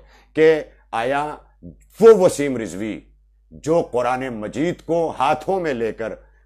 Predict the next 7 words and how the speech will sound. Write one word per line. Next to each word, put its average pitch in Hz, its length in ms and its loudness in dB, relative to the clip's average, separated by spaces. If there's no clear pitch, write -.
उसके 175 340 -2
तहरीफ 170 760 0
पर 151 140 0
बात 117 280 -4
कर 110 160 -10
सकता - 440 -14
है, 82 300 -14